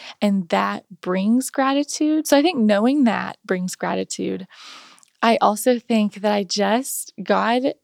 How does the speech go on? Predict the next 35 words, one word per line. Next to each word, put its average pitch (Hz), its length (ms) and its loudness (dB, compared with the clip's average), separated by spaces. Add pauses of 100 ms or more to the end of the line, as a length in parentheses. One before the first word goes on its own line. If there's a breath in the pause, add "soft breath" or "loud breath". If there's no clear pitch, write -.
(240)
has 208 240 0
just 190 200 -8
blessed 185 300 -4
me 202 100 0
to 202 80 0
put 220 140 -2
me 220 120 -4
around 196 280 -2
both 202 260 4
types 185 200 -6
of - 120 -6
people, - 400 -14 (340 loud breath)
people 254 220 4
that 214 160 2
have 196 260 -2
had 196 420 -2
gratitude 247 420 0
in 262 120 0
their 262 100 0
suffering 269 480 -2
and 202 120 0
the 185 60 -4
people 190 280 -8
have 190 260 -8
n-, 185 80 -6 (200)
that 196 180 -2
have 190 160 -10
not. - 500 -8 (440 loud breath)
The 214 80 -4
people 240 260 2
that 220 120 0
have 190 180 -8
not 233 480 0
are 190 100 -4
miserable, 208 540 -8